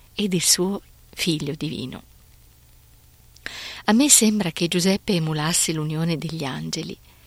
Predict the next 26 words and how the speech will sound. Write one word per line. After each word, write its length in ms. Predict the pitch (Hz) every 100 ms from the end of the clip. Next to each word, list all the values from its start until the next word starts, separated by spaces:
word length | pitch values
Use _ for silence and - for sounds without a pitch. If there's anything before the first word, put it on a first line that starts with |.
| - - - - - -
In 180 | 190 180
cielo 340 | 190 214 196
essi 280 | 165 175 170
sono 260 | - 156 156
sempre 420 | - 170 180 165
uniti 380 | 151 156 - 156
a 60 |
Dio 360 | 156 156 156 156 - - - - - -
e 120 | - 165
il 60 |
nostro 320 | 151 156 165
patriarca 640 | - 156 165 170 202 - 175
in 260 | 160 156
terra 440 | - 185 220 226 220 - - - - _ - -
era 260 | 175 156
sempre 500 | 143 170 175 185 160
unito 460 | 156 160 160 - 156
con 180 | 165 156
la 80 |
mente 400 | 156 160 190 -
e 40 | 165
la 100 | 160
memoria 640 | 160 160 165 185 196 202 - - - - - - -
al 140 | 196
suo 260 | - - 220
paradiso, 680 | 208 180 175 165 160 160